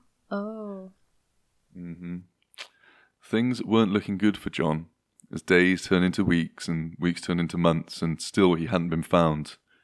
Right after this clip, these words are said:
Speaker 2: There was a fresh appeal for information in September two thousand and one that wasn't fruitful, and at this point it sounded like John's wife and Darwin had given up hope. She said,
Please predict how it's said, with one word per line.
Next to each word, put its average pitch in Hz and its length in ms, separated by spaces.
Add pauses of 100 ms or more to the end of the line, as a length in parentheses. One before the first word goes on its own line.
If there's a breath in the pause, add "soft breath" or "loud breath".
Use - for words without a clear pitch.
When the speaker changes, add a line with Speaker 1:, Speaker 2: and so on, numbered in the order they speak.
(720)
Speaker 2:
There 98 100
was 98 80
a 110 60
fresh 120 420
appeal 104 380
for - 140
information 90 520
in 80 80
September 85 460
two - 180
thousand 82 300
and 80 100
one 78 320 (400)
that - 100
wasn't 82 300
fruitful, - 540 (840)
and 87 100
at - 100
this 120 120
point 80 400
it - 120
sounded 101 300
like 87 160
John's 90 320
wife 82 380 (200)
and 113 300
Darwin 85 480 (420)
had - 160
given 87 220
up 82 180
hope. - 420 (720)
She - 140
said, 87 380